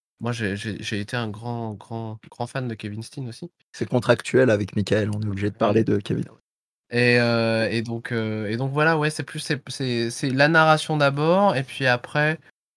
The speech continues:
Speaker 1: euh, tout ce qui sort du lot et, euh, et les promos aussi, ouais.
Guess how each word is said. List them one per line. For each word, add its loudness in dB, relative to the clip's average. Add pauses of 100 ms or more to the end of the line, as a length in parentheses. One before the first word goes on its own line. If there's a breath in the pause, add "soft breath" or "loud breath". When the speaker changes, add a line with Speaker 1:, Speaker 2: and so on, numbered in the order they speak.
(140)
Speaker 1:
euh, 2
tout -10
ce -8
qui -10
sort 2
du -6
lot 2
et, 0
euh, -2
et -4
les -2
promos -6
aussi, -12
ouais. -12